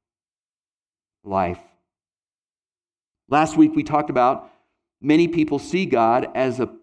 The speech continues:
God of no. He says no all the time, that he's the killjoy. He's the sour God who wants to run, to ruin everybody's fun.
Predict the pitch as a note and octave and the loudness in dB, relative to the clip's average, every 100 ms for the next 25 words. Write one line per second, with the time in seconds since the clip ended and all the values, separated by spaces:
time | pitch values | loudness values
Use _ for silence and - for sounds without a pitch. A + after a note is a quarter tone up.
0 | _ _ _ A2 A2 C#3+ D3+ D#3 D3+ C#3+ | _ _ _ _ 2 4 4 4 0 -4
1 | B2+ B2 D3 D#3 A#2+ F#2+ A2+ D3+ F#3+ E3+ | -6 -2 0 2 2 0 -2 -2 0 0
2 | D#3+ G3 A#3+ G#3 G3 A#3 B3 A#3 A3 B3+ | 0 2 2 2 2 2 2 0 -2 0
3 | A#3+ E3 G#2+ - - _ - F3+ G3+ G3 | 2 2 0 -4 -20 _ 2 2 4 0
4 | G3 A#3 A3+ E3+ D3+ B2 E3+ D#3 E3+ G3+ | -2 -2 0 2 4 4 2 -2 -2 2
5 | G#3 G3+ F3+ F3+ F3 F3 F#3 F3+ F3 E3 | 2 2 2 2 4 2 2 2 0 -2
6 | - - _ - E3 D3+ F3 F#3+ - E3 | -10 -20 _ 0 2 4 2 0 2 4
7 | D3+ F#3+ D#3+ D3 E3+ D#3+ D3 - - G#2 | 6 4 2 2 2 2 0 -4 -6 -6
8 | F2+ E2 | -6 -12